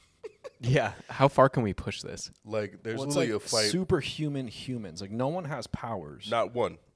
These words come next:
Speaker 3: But they're all superhuman strength.
Speaker 2: They
Speaker 3: And
Speaker 2: have
Speaker 3: they, like,
Speaker 2: mastered their bodies and their martial arts to such a degree that the things they can do is superhuman. Like, for example, Baki is pretty much about this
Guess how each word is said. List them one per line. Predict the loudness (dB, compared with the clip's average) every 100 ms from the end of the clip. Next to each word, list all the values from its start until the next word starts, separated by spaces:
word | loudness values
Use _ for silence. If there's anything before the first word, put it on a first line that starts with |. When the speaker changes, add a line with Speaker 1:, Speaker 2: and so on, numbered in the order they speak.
| 4
Speaker 3:
But | 4 4
they're | -2 2
all | 2 2
superhuman | 0 -2 0 0 -2 -10 -12 -12 -12 -12
strength. | -12 -10 -10 -8
Speaker 2:
They | -6
Speaker 3:
And | -4
Speaker 2:
have | -4 -6
Speaker 3:
they, | -4
like, |
Speaker 2:
mastered | -2 -2 -4 -8 -10 -8
their | -10
bodies | -10 -10 -8 -8 -12 -14 -12 -14 -16 _ _ _ -12
and | -10 -10
their | -10
martial | -8 -8 -8 -10
arts | -10 -12 -16
to | -16
such | -10 -8 -8
a | -10
degree | -14 -10 -8 -6 -8 -12 -8
that | -8 -8
the |
things | -10 -10 -10
they | -12
can | -12 -12
do | -12
is | -10
superhuman. | -12 -10 -10 -10 -12
Like, | -16 -14
for | -12
example, | -8 -6 -6 -8 -14 _ -20 -20 _ _
Baki | 2 4 2 -4
is | -6
pretty | -6 -2 -2
much | 0 0 -2
about | -6 6 6 6 -2
this | -8